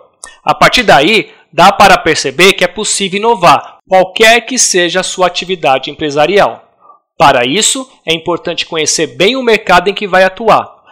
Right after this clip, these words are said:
acompanhar o ciclo de vida do produto ou serviço que você vai oferecer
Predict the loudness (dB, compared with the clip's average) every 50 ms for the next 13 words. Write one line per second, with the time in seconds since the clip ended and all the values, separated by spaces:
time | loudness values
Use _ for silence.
0 | _ _ -6 -6 -6 -6 -6 -2 -2 -2 0 0 0 0 -2 -4 -8 -8 -8 -8
1 | -8 -10 -10 -12 -10 -8 -6 -6 -6 -8 -10 -10 -10 -10 -8 -8 -10 -10 -8 -8
2 | -8 -8 -8 -6 -8 -8 -8 -6 -6 -4 -4 -6 -6 -8 -6 -6 -4 -4 -2 -2
3 | -2 0 -2 -2 -4 -6 -6 -4 -4 -4 -2 0 2 2 2 0 -2